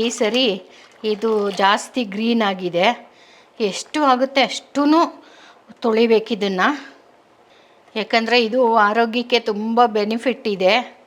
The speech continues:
ಇದು ಶೀತ ಇರುತ್ತಲ್ಲ ಬಾಡಿಲಿ, ಅದು ಹೋಗುತ್ತೆ. ಇದನ್ನು ಬಾಣಂತಿರಿಗೆ ಜಾಸ್ತಿ ಕೊಡ್ತಾರೆ ಹಳ್ಳಿ ಕಡೆ. ಮ್-, ಇದನ್ನು ಮಸೊಪ್ಪು ಕೂಡ ಮಾಡ್ತಾರೆ. ಇದು ಸುಮಾರು ಒಂದು ತ್ರೀ ಟೈಪ್ ಮಾಡ್ಕೋಬೋದು.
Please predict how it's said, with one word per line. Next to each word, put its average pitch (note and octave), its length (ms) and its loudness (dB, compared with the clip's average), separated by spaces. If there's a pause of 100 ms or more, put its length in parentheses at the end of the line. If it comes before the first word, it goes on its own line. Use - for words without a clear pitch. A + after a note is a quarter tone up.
(760)
ಇದು A3+ 180 -2 (280)
ಶೀತ A#3+ 300 -2 (1080)
ಇರುತ್ತಲ್ಲ G#3 400 0 (160)
ಬಾಡಿಲಿ, G#3 500 0 (380)
ಅದು G#3+ 160 -2 (560)
ಹೋಗುತ್ತೆ. G3 520 -4 (720)
ಇದನ್ನು G3+ 260 -2 (120)
ಬಾಣಂತಿರಿಗೆ A3+ 680 2 (120)
ಜಾಸ್ತಿ G#3 320 0 (100)
ಕೊಡ್ತಾರೆ F#3+ 500 0
ಹಳ್ಳಿ F#3+ 260 -2 (120)
ಕಡೆ. F3 180 0 (720)
ಮ್-, G3 260 -6
ಇದನ್ನು A3 380 -2
ಮಸೊಪ್ಪು A#3 400 -4 (100)
ಕೂಡ G#3+ 100 2 (160)
ಮಾಡ್ತಾರೆ. F#3 480 -2 (800)
ಇದು G#3+ 140 -6 (140)
ಸುಮಾರು G#3+ 420 -2
ಒಂದು G#3+ 260 -6
ತ್ರೀ A#3+ 140 -4 (180)
ಟೈಪ್ A#3 240 0 (120)
ಮಾಡ್ಕೋಬೋದು. F#3+ 640 0